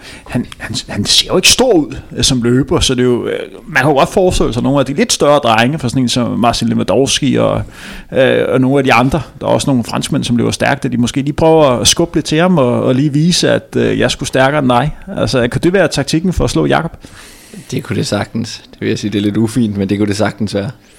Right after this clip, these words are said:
Speaker 1: Det bliver i hvert fald, øh, spændende at se. En anden ting, vi lige skal have fokus på, som sagt, Jakob kvalificerer sig også til finalen på,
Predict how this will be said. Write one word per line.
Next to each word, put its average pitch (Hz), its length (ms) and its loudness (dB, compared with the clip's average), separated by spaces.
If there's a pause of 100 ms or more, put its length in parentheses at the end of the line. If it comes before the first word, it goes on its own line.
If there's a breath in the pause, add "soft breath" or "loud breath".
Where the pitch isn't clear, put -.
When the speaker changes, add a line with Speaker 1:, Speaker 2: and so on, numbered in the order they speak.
(680 loud breath)
Speaker 1:
Det 139 100 -2
bliver 151 120 4
i 160 60 6
hvert 180 120 4
fald, 160 380 0
øh, 120 300 4
spændende 147 480 0
at 123 180 0
se. 147 140 0
En 143 140 2
anden 196 140 4
ting, 190 260 0
vi 156 40 2
lige 175 140 2
skal - 140 0
have 143 80 2
fokus 156 360 0
på, - 200 0
som 139 160 -2
sagt, - 240 -4
Jakob 139 360 -2
kvalificerer 117 380 -4
sig 135 140 0
også - 140 -4
til - 120 -4
finalen 127 480 0
på, 120 300 -2